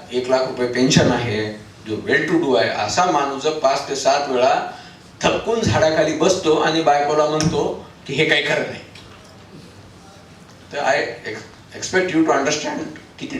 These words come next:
डिफिकल्ट बिझनेस हा आहे. तिथले काबाड कष्ट मी तुम्हाला सांगतो, तुमच्यातले जे खरे शेतकरी नसतील ते एक महिना सुद्धा बिअर करू शकणार नाही, दहा दिवस सुद्धा बिअर करू शकणार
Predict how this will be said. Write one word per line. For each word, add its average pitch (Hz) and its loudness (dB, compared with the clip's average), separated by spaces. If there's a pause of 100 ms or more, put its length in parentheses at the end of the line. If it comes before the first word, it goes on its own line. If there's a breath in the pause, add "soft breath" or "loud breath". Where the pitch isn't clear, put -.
डिफिकल्ट 170 -2
बिझनेस - -12
हा - -12
आहे. - -16 (3250)
तिथले 165 2
काबाड 180 4
कष्ट - -4
मी 135 -4
तुम्हाला 131 -4
सांगतो, - -12 (1040)
तुमच्यातले 160 2
जे 156 4
खरे 170 2
शेतकरी 160 2
नसतील 120 -6 (760)
ते 196 4
एक 220 6
महिना 196 4
सुद्धा 190 0
बिअर 175 2
करू - -8
शकणार - -16
नाही, - -16
दहा 175 2
दिवस 190 4
सुद्धा 143 -2
बिअर - -8
करू - -18
शकणार - -20